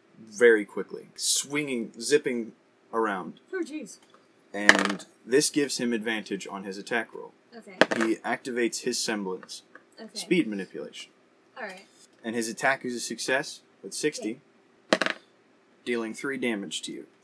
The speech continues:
Speaker 2: Okay, that's fine.
Speaker 1: All right.
Speaker 2: All right. Uh, I'm gonna swing at him again.
Speaker 1: Okay.
Speaker 2: That is an eighty.
Speaker 1: Okay, that hits.
Speaker 2: That is six again.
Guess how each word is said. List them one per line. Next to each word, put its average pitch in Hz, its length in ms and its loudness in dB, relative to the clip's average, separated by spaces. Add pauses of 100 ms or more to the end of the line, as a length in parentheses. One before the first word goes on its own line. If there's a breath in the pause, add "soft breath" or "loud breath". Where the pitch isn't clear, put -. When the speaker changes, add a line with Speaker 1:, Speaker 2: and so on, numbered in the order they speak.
Speaker 2:
Okay, 214 160 -12 (120)
that's 220 200 -10
fine. 202 200 -18 (520)
Speaker 1:
All 107 80 -8
right. 117 140 -6 (200)
Speaker 2:
All 269 60 -14
right. 381 120 -12 (260)
Uh, 226 240 -2
I'm 240 140 -8
gonna 233 140 -10
swing 220 280 -10
at 196 140 -12
him 202 100 -16
again. 190 300 -16 (120)
Speaker 1:
Okay. 196 200 0 (880)
Speaker 2:
That 254 140 4
is 233 120 0
an 220 180 -8
eighty. 208 280 -10 (180)
Speaker 1:
Okay, 151 300 -2
that 113 140 -2
hits. - 300 -6 (1700)
Speaker 2:
That 240 160 4
is 226 180 0
six - 440 0
again. 202 400 -8